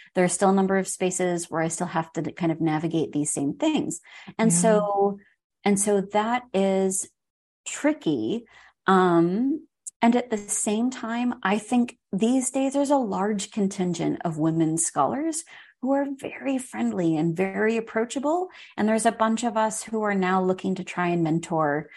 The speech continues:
Speaker 1: like, other people. There are kind of some generational gaps for women
Speaker 2: Okay.
Speaker 1: in M H A. You've got your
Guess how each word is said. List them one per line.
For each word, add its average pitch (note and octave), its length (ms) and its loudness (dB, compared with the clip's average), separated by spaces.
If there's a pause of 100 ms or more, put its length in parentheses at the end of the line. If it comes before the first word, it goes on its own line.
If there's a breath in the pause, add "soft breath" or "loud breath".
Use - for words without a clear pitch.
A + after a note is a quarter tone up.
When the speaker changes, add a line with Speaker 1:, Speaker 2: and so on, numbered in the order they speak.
(240 loud breath)
Speaker 1:
like, - 320 -4
other D3+ 140 -4
people. D#3 300 -2
There D3 120 -4
are E3 40 -4
kind D#4 220 2
of F4+ 60 -2
some D#4+ 200 6
generational G3+ 680 -2
gaps G#3 320 -8
for C4 180 -6
women C#4 460 0 (320 loud breath)
Speaker 2:
Okay. A3+ 200 0
Speaker 1:
in A3+ 80 6
M - 400 -6
H G#3 200 -4
A. G#3 120 2
You've C4+ 160 -4
got - 160 -6
your E3 360 0